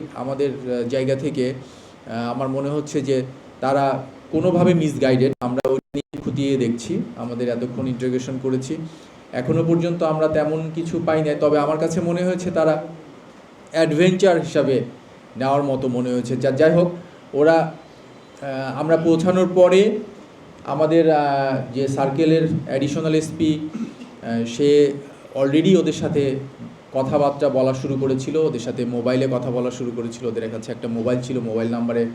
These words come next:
ওদের সাথে কল করার, আহ, প্রথমে ফোন, আহ, এমনি সামনাসামনি কথা বলে, আহ, দূর থেকে কথা বলে, ওদের কাছ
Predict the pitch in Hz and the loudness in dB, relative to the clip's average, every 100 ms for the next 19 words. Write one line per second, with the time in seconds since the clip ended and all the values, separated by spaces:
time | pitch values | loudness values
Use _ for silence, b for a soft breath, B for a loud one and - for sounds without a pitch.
0 | - - - 107 113 120 117 110 117 117 | -10 -14 -10 -8 -8 -8 -6 -2 -2 -2
1 | 120 120 120 - - - - - 107 110 | -2 -2 -6 -14 -20 -20 -20 -14 -10 -8
2 | 110 120 131 135 131 - 120 120 117 117 | -8 -8 -6 -4 -4 -4 -6 -6 -6 -8
3 | 113 110 104 - - 107 104 110 127 135 | -6 -8 -12 -18 -20 -16 -14 -12 -8 -8
4 | 131 131 123 131 139 135 131 135 127 127 | -8 -6 -6 -6 -6 -4 -4 -2 0 0
5 | 131 - - - - - - - - 110 | -2 -6 -16 -20 -20 -20 -20 -20 -10 -6
6 | 117 135 135 135 127 123 127 127 127 127 | -4 -2 -2 0 2 0 -2 -4 -2 0
7 | 131 127 123 120 123 127 127 | 4 4 4 2 -2 -4 -6